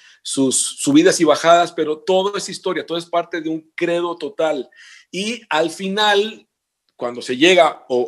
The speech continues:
o acabas de hacer todo lo que implica visitar, estar en los lugares que, que quisiste, que, que planeaste, que Dios planeó que conocieras,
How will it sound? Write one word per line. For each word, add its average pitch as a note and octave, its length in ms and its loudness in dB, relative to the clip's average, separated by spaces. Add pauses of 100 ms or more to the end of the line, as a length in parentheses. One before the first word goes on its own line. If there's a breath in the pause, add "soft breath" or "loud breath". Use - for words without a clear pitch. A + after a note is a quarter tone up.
o B2 140 2
acabas D#3 420 4
de - 80 -6
hacer D#3+ 220 -8
todo D#3+ 260 -6
lo D3+ 140 -8
que B2 320 -10 (180)
implica D3+ 420 2
visitar, D3+ 580 4
estar C#3+ 280 0
en D3+ 120 -10
los C3 120 -6
lugares C#3+ 420 -4
que, A#2 280 -8 (460 soft breath)
que A2+ 320 -8
quisiste, D#3+ 600 -2
que, A2+ 320 -6
que B2 120 -10
planeaste, C#3 560 -2
que B2+ 100 -6
Dios C3+ 200 -4
planeó C3+ 280 -4
que C3 100 -8
conocieras, C#3+ 640 0